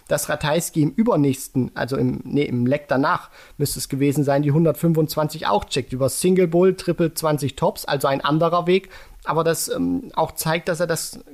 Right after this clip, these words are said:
genauso konnte. Und Peter Wright hat ihm dann den Fistbump gegeben als Anerkennung.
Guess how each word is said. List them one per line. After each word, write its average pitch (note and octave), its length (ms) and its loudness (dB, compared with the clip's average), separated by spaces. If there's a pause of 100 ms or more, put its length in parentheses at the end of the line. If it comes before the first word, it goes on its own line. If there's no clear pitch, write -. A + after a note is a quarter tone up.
genauso F#3 400 4
konnte. C3 260 0
Und B2 100 2
Peter D3+ 280 2
Wright D#3 260 2
hat D#3 140 -4
ihm D#3 100 0
dann D#3 140 2
den D#3 120 4
Fistbump E3 520 0
gegeben D3+ 340 -2
als D#3 220 -4
Anerkennung. E3+ 600 2